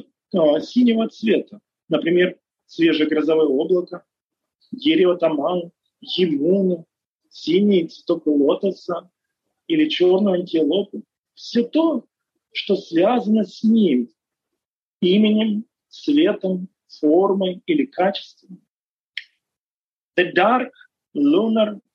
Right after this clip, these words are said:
fortnight has the same name as Krishna,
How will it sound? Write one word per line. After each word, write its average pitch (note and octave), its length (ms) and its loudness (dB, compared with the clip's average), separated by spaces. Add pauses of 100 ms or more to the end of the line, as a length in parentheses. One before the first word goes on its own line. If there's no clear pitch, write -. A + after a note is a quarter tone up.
(120)
fortnight G3+ 640 0 (800)
has G3 200 0 (100)
the F#3 140 -2 (320)
same A#3+ 480 2
name E3 680 0
as E3 200 -6
Krishna, - 560 -2